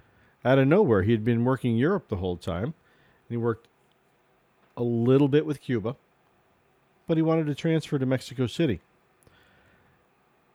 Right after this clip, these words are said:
And he became chief of station there in nineteen fifty-six. So he became a virtual proconsul,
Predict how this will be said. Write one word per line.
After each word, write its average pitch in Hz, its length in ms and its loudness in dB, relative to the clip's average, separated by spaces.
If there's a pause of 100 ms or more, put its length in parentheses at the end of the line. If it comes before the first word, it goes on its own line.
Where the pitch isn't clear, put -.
(360)
And 135 80 2
he 139 40 6
became 143 320 2
chief 160 220 -2
of 123 80 -10
station 135 400 4
there 113 240 2
in 110 60 -2
nineteen 123 420 -2
fifty-six. - 800 -4 (2250)
So 123 280 4
he 139 120 4
became 135 680 2
a 131 120 0
virtual 127 680 -2
proconsul, 113 800 -4